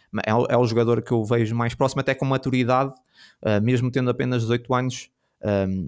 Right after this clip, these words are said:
eu diria que o Afonso Moreira é aquele que tá mais próximo mesmo de, de experiência, maturidade para, para isso,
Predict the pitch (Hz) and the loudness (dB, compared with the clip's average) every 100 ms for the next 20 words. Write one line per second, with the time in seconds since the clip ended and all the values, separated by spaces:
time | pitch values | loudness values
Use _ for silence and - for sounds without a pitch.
0 | 65 110 113 113 113 110 117 - 117 - | -4 -2 0 0 0 0 -2 -2 -4 0
1 | 110 117 117 120 113 - 117 113 117 - | 0 2 2 -2 -4 -4 -2 -2 -2 -2
2 | 113 123 113 113 110 120 107 113 110 110 | -2 -2 -2 -2 -4 -4 -2 0 -2 -4
3 | - 117 123 123 120 110 110 110 110 110 | -6 -4 -2 -2 -2 -4 -4 -2 0 0
4 | - - 110 - 113 117 131 | -4 -6 -6 -2 -2 -2 -4